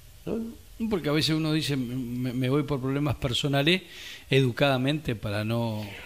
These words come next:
Speaker 1: Bueno, pero eso es para la gente que habla con el caso. Yo si hubiera tenido un problema con Vargas, como lo cité, te digo, lo eché.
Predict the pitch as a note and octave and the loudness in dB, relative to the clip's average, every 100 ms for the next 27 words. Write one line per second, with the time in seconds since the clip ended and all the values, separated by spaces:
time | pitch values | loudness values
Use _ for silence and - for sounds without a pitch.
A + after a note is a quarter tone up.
0 | - F3+ C4 G3+ G#3+ A3 - D4 B3 C#4+ | -4 2 2 4 4 4 0 0 2 2
1 | - C4 A3+ D3 - F3+ C#3+ C3+ D3 B2 | 2 2 2 2 2 0 0 0 0 0
2 | A#2+ A2 A#2 A#3+ - A#3+ G#3+ A3 G3 E3+ | -2 -2 0 2 4 4 4 4 4 4
3 | G3+ D3 E3 F3+ C3 B2 F3+ B3 G#3+ - | 2 2 2 2 0 -2 0 2 0 0
4 | C#3 C3+ C3+ C#3+ A3+ A3+ F#3+ A3 E3 A#2+ | 0 0 0 0 0 0 0 0 0 0
5 | A2 E3 D3 - | -2 -4 -6 -10